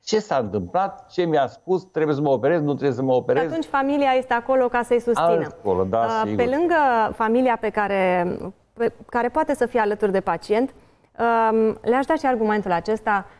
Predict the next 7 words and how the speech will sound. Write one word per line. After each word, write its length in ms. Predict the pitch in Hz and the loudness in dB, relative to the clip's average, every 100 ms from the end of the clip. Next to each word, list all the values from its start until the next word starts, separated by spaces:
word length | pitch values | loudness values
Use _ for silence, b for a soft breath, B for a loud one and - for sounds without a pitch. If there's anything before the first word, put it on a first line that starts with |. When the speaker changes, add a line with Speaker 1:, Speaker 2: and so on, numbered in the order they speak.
| B _ | B _
Speaker 2:
ca 120 | 196 | 0
oamenii 360 | 220 269 240 214 | 0 2 0 0
care, 580 | 196 196 190 180 170 196 - | 0 0 2 2 -2 -6 -14
uh, 320 | - 175 175 175 | -8 -4 -4 -4
amână 680 | 190 202 240 240 190 175 180 - - | -2 2 2 2 2 -2 -6 -18 -12
această 440 | 185 202 196 196 | -6 -6 -4 -4
operație, 760 | 170 180 180 202 - 220 208 | -4 -2 -2 -2 -2 0 0